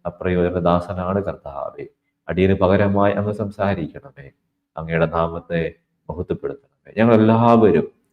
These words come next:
മെച്ചമായി സംസാരിക്കുന്നവരാകുവാൻ കർത്താവ് ഇടയാക്കണമേ. എല്ലാ മഹത്വവും അങ്ങേക്ക് അർപ്പിക്കുന്നു. അടിയങ്ങളുടെ പ്രാർത്ഥന യേശു ക്രിസ്തുവിൻ നാമത്തിലാകയാൽ കൃപ തോന്നി സ്വീകരിക്കുമാറാകണമേ. ആമേൻ.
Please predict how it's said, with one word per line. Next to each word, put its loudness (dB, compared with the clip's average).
മെച്ചമായി 0
സംസാരിക്കുന്നവരാകുവാൻ -2
കർത്താവ് -2
ഇടയാക്കണമേ. -12
എല്ലാ 6
മഹത്വവും 2
അങ്ങേക്ക് -4
അർപ്പിക്കുന്നു. -14
അടിയങ്ങളുടെ -2
പ്രാർത്ഥന 2
യേശു 0
ക്രിസ്തുവിൻ -2
നാമത്തിലാകയാൽ -6
കൃപ 2
തോന്നി -4
സ്വീകരിക്കുമാറാകണമേ. -6
ആമേൻ. -18